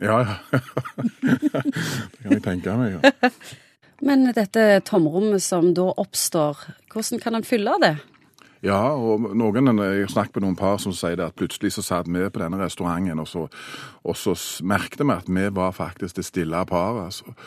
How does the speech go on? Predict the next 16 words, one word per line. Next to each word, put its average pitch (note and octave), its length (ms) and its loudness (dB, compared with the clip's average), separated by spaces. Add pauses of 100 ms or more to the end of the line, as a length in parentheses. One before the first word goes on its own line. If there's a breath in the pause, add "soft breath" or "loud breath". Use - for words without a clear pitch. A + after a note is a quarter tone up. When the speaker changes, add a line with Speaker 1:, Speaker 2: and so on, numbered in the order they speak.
(300 loud breath)
Speaker 1:
Så - 160 -8
klart A#2 160 2
at A2+ 160 2
i, A2 80 4
i G2+ 260 0
en F#2+ 140 -4
sånn A2 160 -2
situasjon F#2+ 480 -6
så F#2+ 160 -4
vil F2+ 160 -4
jo F2+ 80 -4
trykket - 480 -4
øke F2+ 480 -2
på F#2+ 160 -8
forholdet, G#2 560 -2 (560 loud breath)
og G2+ 240 4